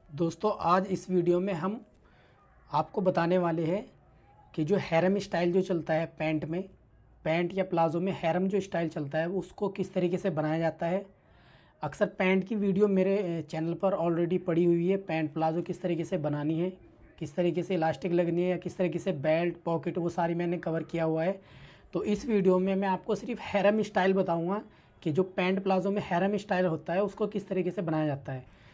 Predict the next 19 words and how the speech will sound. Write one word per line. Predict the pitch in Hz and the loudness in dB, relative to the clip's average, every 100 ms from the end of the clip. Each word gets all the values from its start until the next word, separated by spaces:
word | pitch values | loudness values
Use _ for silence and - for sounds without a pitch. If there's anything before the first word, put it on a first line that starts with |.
| - - | -14 0
तो | |
ये | 185 | 2
देखिए, | 196 190 226 | 4 4 2
आपने | 190 190 202 | 2 0 -2
क्या | 202 196 | 0 2
करना | 190 175 | 2 -2
है | 170 | -2
दोस्तों, | 170 - 208 214 - - - - - _ _ _ _ _ _ _ - _ - - - - - - - - | -4 -4 -6 -6 -18 -20 -20 -20 -20 _ _ _ _ _ _ _ -20 _ -20 -20 -20 -20 -20 -20 -20 -4
आपने | 160 175 220 | -2 -2 -2
इस | 220 - | -4 0
तरीके | 202 196 208 | 2 4 4
का | 208 233 - - - _ _ - - _ _ _ _ - - | 4 4 2 -14 -20 _ _ -20 -20 _ _ _ _ -20 -2
पैंट | 185 214 196 - | 0 0 -4 0
पहले | 180 202 | 2 2
पूरी | 196 196 202 | 0 0 0
कंप्लीट | 202 180 190 190 196 | 0 -2 2 2 4
कर | 190 | 2
लेनी | 185 185 190 | 4 2 2
है। | 233 | 0